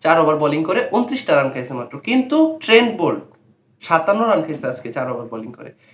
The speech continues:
এই জায়গায় কিন্তু একদম খুবই একটা লস হয়ে গেছে। মিচেল স্যান্টনার অনেক রান খাইছে। তো একটা দোষ কিন্তু বোলারদেরও দিতে হয়, কারণ এত রান কেন খাইলো বোলাররা? আর হাই স্কোরিং পিচ যেহেতু, রান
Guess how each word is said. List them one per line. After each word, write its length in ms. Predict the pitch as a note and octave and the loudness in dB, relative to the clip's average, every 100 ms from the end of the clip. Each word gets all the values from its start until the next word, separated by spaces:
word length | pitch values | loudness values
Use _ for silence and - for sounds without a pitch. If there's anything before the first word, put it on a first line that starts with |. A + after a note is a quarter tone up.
| - | -4
এই 140 | E3 | -2
জায়গায় 300 | D#3+ D#3+ D#3+ D#3+ | 0 -2 -2 -4
কিন্তু 200 | D#3+ D#3+ D3 | -4 -2 -2
একদম 280 | C3+ C#3 C3+ - _ | -4 -6 -8 -10 _
খুবই 280 | - F3+ E3+ E3+ | -8 -2 0 0
একটা 120 | D#3 | 2
লস 200 | C#3 C3 | 0 0
হয়ে 120 | C3 A#2+ | -2 -6
গেছে। 180 | A2+ C3 - _ D#3+ | -8 -10 -16 _ 0
মিচেল 260 | D#3+ F#3 | 2 0
স্যান্টনার 400 | F3+ E3 D#3+ D#3+ | -2 -4 -2 0
অনেক 240 | D3+ D3 C#3+ | 0 0 -4
রান 140 | C#3 B2 | -6 -8
খাইছে। 300 | A#2+ G2+ - _ _ _ _ _ _ _ _ _ _ _ _ _ _ | -10 -18 -20 _ _ _ _ _ _ _ _ _ _ _ _ _ _
তো 100 | A3 A3 - - - | 6 6 6 0 -6
একটা 220 | - A#3 | -4 -2
দোষ 240 | E3 F#3+ A3+ | 4 4 6
কিন্তু 200 | C#4 B3 D3+ | 4 2 6
বোলারদেরও 500 | D3+ E3+ G3+ A3 A3 | 6 6 4 2 0
দিতে 220 | A3 G#3+ | 0 0
হয়, 200 | F#3+ F3 | 2 2
কারণ 220 | F3+ F#3+ F#3 F3 - | 2 0 0 -2 0
এত 240 | G#3+ G#3+ | 2 2
রান 300 | C#4 A#3+ F#3+ G3+ | 4 6 4 2
কেন 160 | F3 E3 | -2 0
খাইলো 260 | F3 D#3+ D3 | 0 0 -2
বোলাররা? 420 | B2 A#2+ A#2 G#2+ - _ _ _ _ _ _ _ _ _ _ _ _ _ _ _ _ _ - | -2 -2 -4 -8 -20 _ _ _ _ _ _ _ _ _ _ _ _ _ _ _ _ _ 2
আর 160 | - D3+ | 4 4
হাই 260 | - F#3+ A3 | 2 2 2
স্কোরিং 320 | - A#3+ B3 C4 | 0 -2 0 2
পিচ 140 | B3+ G#3 | 0 0
যেহেতু, 280 | A#3+ A3 A#3 | -2 0 0
রান 300 | F#3 F3 | 4 4